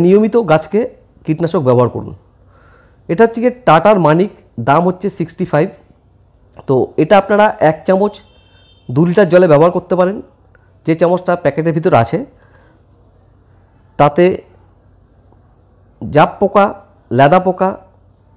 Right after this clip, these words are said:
দোয়ে পোকা, এগুলো কিন্তু একদমই মারা যাবে এবং গাছ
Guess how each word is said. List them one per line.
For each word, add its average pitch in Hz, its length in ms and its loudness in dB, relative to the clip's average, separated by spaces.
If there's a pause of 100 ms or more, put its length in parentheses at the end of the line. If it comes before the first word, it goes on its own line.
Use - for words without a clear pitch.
(680)
দোয়ে 180 240 6
পোকা, 175 220 -4 (320)
এগুলো 175 260 0
কিন্তু 180 200 -4 (1300)
একদমই 185 320 0 (1000)
মারা 151 220 6
যাবে 175 160 0 (180)
এবং 135 140 -2 (100)
গাছ 143 140 0